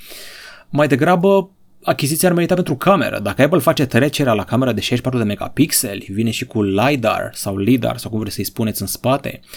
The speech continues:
micșorează și bretonul, parcă începe să discutăm de ceva ca lumea. Eu vreau să scape de breton, vreau să pună camera sub ecran, vreau să ne ofere camere ca lumea, vreau și eu mult zoom de la Apple. Apple, vreau mult zoom. Vreau cel mai mult zoom. Se poate? Nu se poate, evident.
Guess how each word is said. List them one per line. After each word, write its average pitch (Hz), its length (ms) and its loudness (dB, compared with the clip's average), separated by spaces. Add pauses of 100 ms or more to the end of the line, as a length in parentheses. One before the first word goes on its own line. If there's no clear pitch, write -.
(100)
micșorează 117 380 4
și 117 120 -2
bretonul, 147 580 2 (540)
parcă 170 280 2
începe 180 260 -4
să 180 120 -4
discutăm 165 360 -4
de 165 80 -2
ceva 147 240 -4
ca 147 100 -2
lumea. - 340 0 (300)
Eu 131 140 6
vreau 123 160 4
să 120 140 0
scape - 380 -2
de 139 80 0
breton, 139 560 0 (120)
vreau - 140 -8
să 120 120 -8
pună 113 220 -4
camera 120 320 2
sub 135 180 -4
ecran, 113 440 -2 (340)
vreau 127 180 -4
să 123 120 -2
ne 117 60 2
ofere 113 220 -2
camere 113 320 0
ca 127 140 2
lumea, 117 340 4
vreau 127 160 0
și 170 120 -2
eu 151 60 2
mult 151 300 4
zoom 135 280 2
de 101 100 0
la 107 80 0
Apple. - 360 -6 (140)
Apple, 151 440 2
vreau 120 460 2
mult 131 340 2
zoom. 120 340 2 (240)
Vreau 131 160 -2
cel 156 140 0
mai 147 100 2
mult 131 160 0
zoom. 110 180 -6 (140)
Se - 140 -10
poate? 151 280 2
Nu 120 80 0
se 104 120 -6
poate, 98 220 -12
evident. 104 300 -6